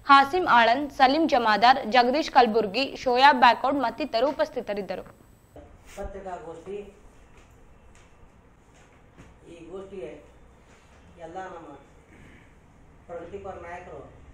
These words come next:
Speaker 2: ಎಲ್ರಿಗೂ ನಾನು ಅಭಿನಂದನೆಗಳನ್ನು ಸಲ್ಲಿಸ್ತಾ ಇದ್ದೀನಿ. ಬಂಧುಗಳೇ, ಈ ದೇಶದ ಇತಿಹಾಸವನ್ನು ತೆಗೆದು ನೋಡಲಿಕ್ಕಾಗಿ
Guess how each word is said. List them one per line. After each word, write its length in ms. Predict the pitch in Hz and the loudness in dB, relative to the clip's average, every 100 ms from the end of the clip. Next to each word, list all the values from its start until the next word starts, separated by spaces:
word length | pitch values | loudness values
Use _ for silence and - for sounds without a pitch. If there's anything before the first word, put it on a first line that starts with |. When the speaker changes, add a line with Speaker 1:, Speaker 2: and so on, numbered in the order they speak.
| - - - | -20 -20 -20
Speaker 2:
ಎಲ್ರಿಗೂ 260 | 151 156 185 | -20 -18 -18
ನಾನು 560 | 170 156 127 - - 139 | -16 -18 -20 -20 -20 -20
ಅಭಿನಂದನೆಗಳನ್ನು 560 | 147 170 175 175 170 | -16 -16 -16 -16 -18
ಸಲ್ಲಿಸ್ತಾ 260 | 156 156 156 | -20 -20 -18
ಇದ್ದೀನಿ. 360 | 160 190 202 - - - - - - - - - | -18 -18 -20 -20 -20 -20 -20 -20 -20 -20 -20 -16
ಬಂಧುಗಳೇ, 720 | 165 185 190 190 214 - - _ _ - _ _ - - - _ _ - | -14 -12 -12 -10 -10 -12 -20 _ _ -20 _ _ -20 -20 -20 _ _ -20
ಈ 160 | 175 175 | -18 -12
ದೇಶದ 680 | 202 202 202 190 190 - - - _ _ _ _ 165 | -10 -10 -10 -10 -12 -12 -16 -20 _ _ _ _ -20
ಇತಿಹಾಸವನ್ನು 720 | 180 208 214 214 214 208 196 | -20 -12 -10 -10 -10 -12 -12
ತೆಗೆದು 260 | 196 196 196 | -12 -10 -10
ನೋಡಲಿಕ್ಕಾಗಿ 880 | 196 190 - 180 185 220 220 - | -12 -14 -14 -12 -10 -10 -10 -14